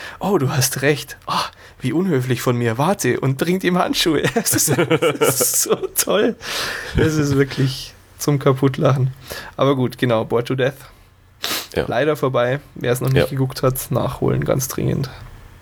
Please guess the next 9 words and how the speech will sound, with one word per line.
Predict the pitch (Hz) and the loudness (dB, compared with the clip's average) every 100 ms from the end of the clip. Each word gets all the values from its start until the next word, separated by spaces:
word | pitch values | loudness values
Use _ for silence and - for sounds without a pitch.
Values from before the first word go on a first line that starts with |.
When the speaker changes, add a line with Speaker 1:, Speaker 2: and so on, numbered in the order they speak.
| - - - - - - - - - - - - - - - - | -20 -20 -20 -20 -20 -20 -20 -20 -14 -14 -14 -20 -20 -20 -20 -6
Speaker 1:
Tja. | 147 | 2
Speaker 2:
Ja, | 131 82 101 - - - - - - | 2 2 -2 -12 -20 -20 -20 -8 0
dann, | 131 160 180 175 - | 2 2 0 -4 0
äh, | 135 139 147 143 143 139 - - - - - | 4 6 6 4 0 -4 -12 -20 -20 -20 -14
Sons | - 131 135 | 0 0 2
of | 127 | 0
Anarchy, | - 151 - 190 190 190 | 2 2 0 -4 -2 -4
vierte | - 165 165 | -2 -2 0
Staffel. | - - 170 185 | 0 0 2 0